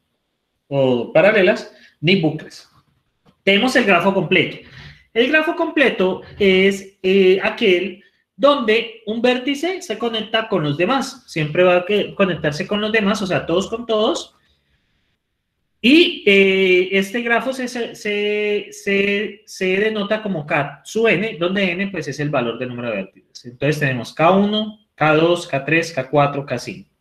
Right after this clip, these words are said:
Entonces, muchachos, vamos a analizar, ¿cierto?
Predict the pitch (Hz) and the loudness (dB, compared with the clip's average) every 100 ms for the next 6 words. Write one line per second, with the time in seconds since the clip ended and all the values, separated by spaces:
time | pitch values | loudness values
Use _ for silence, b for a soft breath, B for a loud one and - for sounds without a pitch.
0 | B B B B 226 269 285 285 254 247 | B B B B 2 4 2 2 4 4
1 | 233 233 - - _ _ 170 170 190 196 | 4 2 -4 -18 _ _ -2 0 0 0
2 | 202 196 196 202 190 147 147 - - _ | 2 4 2 2 2 2 2 -2 -14 _
3 | _ _ _ _ _ - - 147 147 160 | _ _ _ _ _ -12 -2 -2 -2 -4
4 | 165 - | -4 -8